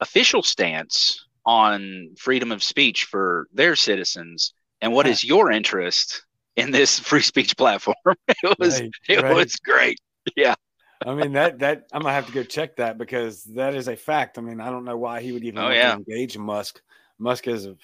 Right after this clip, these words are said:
Speaker 2: phenomenal at
Speaker 1: Nobody.
Speaker 2: what he does. It's
Speaker 1: Dude, n-, none of 'em want it. They don't want
Speaker 2: No,
Speaker 1: it.
Speaker 2: they don't
Speaker 1: They
Speaker 2: want that
Speaker 1: just
Speaker 2: smoke.
Speaker 1: Mm-mm. They, they wanna
Speaker 2: I mean,
Speaker 1: get on
Speaker 2: it's
Speaker 1: Twitter and use Twitter for what they want Twitter for, right? They,
Speaker 2: Yeah,
Speaker 1: they can't.
Speaker 2: yeah.
Speaker 1: And, and this is the way of all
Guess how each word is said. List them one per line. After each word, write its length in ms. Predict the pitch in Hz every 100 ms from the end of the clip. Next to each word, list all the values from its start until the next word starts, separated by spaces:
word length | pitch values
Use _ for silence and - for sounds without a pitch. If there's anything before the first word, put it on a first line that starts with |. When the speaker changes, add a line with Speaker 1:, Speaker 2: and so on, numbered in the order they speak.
| _
Speaker 2:
phenomenal 540 | 123 110 135 123 107
at 60 | 101
Speaker 1:
Nobody. 340 | 110 104 95 98
Speaker 2:
what 220 | 120 101
he 60 |
does. 20 | 110
It's 320 | - - - _ -
Speaker 1:
Dude, 400 | 110 104 98 95
n-, 100 | 101
none 220 | 101 104
of 100 | 98
'em 140 | 90 90
want 220 | 90 90
it. 80 | 80 _ _ _
They 180 | 117 104
don't 220 | - -
want 220 | 175 180 185
Speaker 2:
No, 80 |
Speaker 1:
it. 40 | 196
Speaker 2:
they 40 |
don't 80 | 185
Speaker 1:
They 60 | 107
Speaker 2:
want 100 | -
that 60 |
Speaker 1:
just 120 | 113 -
Speaker 2:
smoke. 340 | 113 110 -
Speaker 1:
Mm-mm. 240 | 95 - 160 _ _ _ _ _
They, 160 | 135 139 -
they 100 | 143
wanna 180 | 143
Speaker 2:
I 20 | 135
mean, 60 |
Speaker 1:
get 120 | 139
on 100 | 143 123
Speaker 2:
it's 80 |
Speaker 1:
Twitter 280 | - 202 143
and 160 | 127 127
use 140 | 120
Twitter 320 | - 175 135
for 100 | -
what 200 | 107 127
they 100 | -
want 220 | 120 107 -
Twitter 260 | 165 131
for, 320 | - 71 - - _ _ -
right? 240 | 117 127 _ -
They, 80 | 165
Speaker 2:
Yeah, 160 | 165
Speaker 1:
they 140 | 135 120
can't. 380 | 160 156 - - - - - - _ -
Speaker 2:
yeah. 80 | 147
Speaker 1:
And, 60 | 143 151
and 100 | 127
this 300 | 113 139 170 -
is 260 | 156 151 -
the 140 | 123
way 460 | 113 170 147 82 78 _ - -
of 340 | 104 107 98 - _ _ -
all 380 | 120 135 131